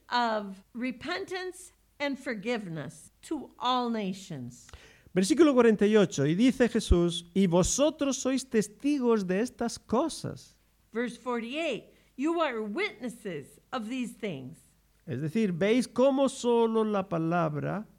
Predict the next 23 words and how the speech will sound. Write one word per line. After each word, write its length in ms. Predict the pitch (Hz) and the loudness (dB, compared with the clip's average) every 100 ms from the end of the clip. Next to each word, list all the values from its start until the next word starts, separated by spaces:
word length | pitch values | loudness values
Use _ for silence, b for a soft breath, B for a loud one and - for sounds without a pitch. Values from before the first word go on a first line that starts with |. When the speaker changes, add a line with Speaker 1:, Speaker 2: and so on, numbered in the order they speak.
| _ | _
Speaker 2:
está 380 | - 127 - 143 | -12 -6 -2 -2
funcionando. 1120 | 139 165 165 - 185 190 220 220 156 117 113 127 _ _ _ - | -2 -6 -6 -4 -2 0 0 0 -2 -4 -6 -10 _ _ _ -14
Speaker 1:
You 200 | 285 311 | -10 -8
can 220 | 330 294 | -10 -12
see 300 | - 320 302 | -10 -10 -8
how 580 | 269 254 247 226 214 - _ _ | -8 -6 -4 -4 -6 -14 _ _
it's 260 | 254 226 - _ | -10 -10 -14 _
only 580 | 330 339 320 233 185 170 | -6 -4 -4 -4 -6 -8
God's 500 | 180 233 240 220 185 | -4 0 2 0 -8
word 480 | 196 240 208 160 165 | -6 -6 -6 -8 -10
that 140 | 226 | -8
is 200 | 202 180 - | -8 -10 -14
functioning. 680 | 220 202 185 - 139 143 - _ _ _ | -10 -10 -10 -14 -16 -16 -18 _ _ _
Speaker 2:
Funcionado 720 | - 143 127 143 131 131 123 | -4 -4 -2 -2 0 2 0
en 200 | 202 233 | 2 2
mí. 300 | 294 349 349 b b _ - | 2 0 -2 b b _ -8
Speaker 1:
And 180 | 202 | -6
it 260 | 202 208 - | -6 -8 -12
has 300 | 208 190 170 | -10 -10 -10
been 240 | - 180 | -10 -8
working 440 | 190 226 226 208 175 | -6 -6 -6 -10 -10
in 180 | 160 185 | -10 -10
me. 160 | 240 | -8